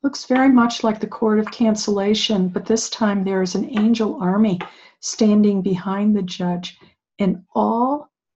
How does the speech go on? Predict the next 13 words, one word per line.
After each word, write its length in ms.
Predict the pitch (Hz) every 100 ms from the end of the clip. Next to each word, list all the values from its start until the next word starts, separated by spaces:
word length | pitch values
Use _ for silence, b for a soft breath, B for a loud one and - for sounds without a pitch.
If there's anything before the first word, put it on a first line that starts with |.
| _ _ _ -
their 540 | 220 202 202 208 208 _ _
swords 680 | - - - 285 320 302 -
are 220 | 349 196
drawn 640 | 185 196 180 180 180 202 _ _ _ -
to 80 |
sever. 680 | 214 - 220 196 185 262 - _ _ _ _ _ _ -
Divorcing 640 | 190 220 233 247 226 190
literally 440 | 185 185 202 196
means 320 | 180 180 175 -
a 40 |
severing, 640 | - - 185 180 170 175 -
a 80 | 180
complete 600 | - 185 180 196 202